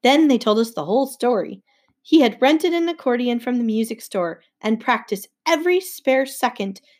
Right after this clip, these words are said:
in order to surprise us with his concert. "Can you play any other songs?" I asked.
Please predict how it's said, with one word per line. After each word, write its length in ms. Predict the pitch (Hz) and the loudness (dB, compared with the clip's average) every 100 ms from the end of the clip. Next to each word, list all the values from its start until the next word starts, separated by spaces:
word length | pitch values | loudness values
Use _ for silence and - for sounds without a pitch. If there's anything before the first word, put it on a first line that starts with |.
| - | -2
in 140 | 233 | 2
order 260 | 247 262 320 | 4 4 2
to 140 | - | -2
surprise 540 | 359 208 208 240 233 208 | -6 -6 -2 0 0 0
us 200 | 170 - | -4 -6
with 120 | 175 | -8
his 160 | 175 - | -8 -6
concert. 640 | - 247 262 160 - - _ _ _ _ _ _ _ _ _ - | -4 -4 -4 -8 -10 -18 _ _ _ _ _ _ _ _ _ 0
"Can 120 | 302 | 6
you 100 | 403 | 6
play 200 | 392 381 | 6 4
any 140 | 349 | 6
other 200 | 302 381 | 4 4
songs?" 400 | 381 381 392 392 | 2 0 -2 -2
I 140 | 359 359 | -2 0
asked. 480 | 392 403 403 - | 0 -2 -6 -20